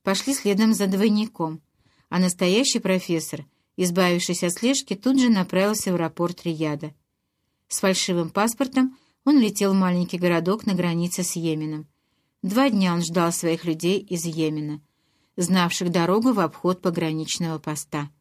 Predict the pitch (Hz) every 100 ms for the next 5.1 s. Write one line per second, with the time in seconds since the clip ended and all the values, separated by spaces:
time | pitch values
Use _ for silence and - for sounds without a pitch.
0 | _ _ _ _ - 185 226 277 185 175
1 | 165 165 175 165 202 247 247 240 175 -
2 | 196 226 240 226 - 233 220 214 214 _
3 | _ _ 190 185 196 202 208 - 220 -
4 | 175 165 175 - 170 165 165 160 147 -
5 | 151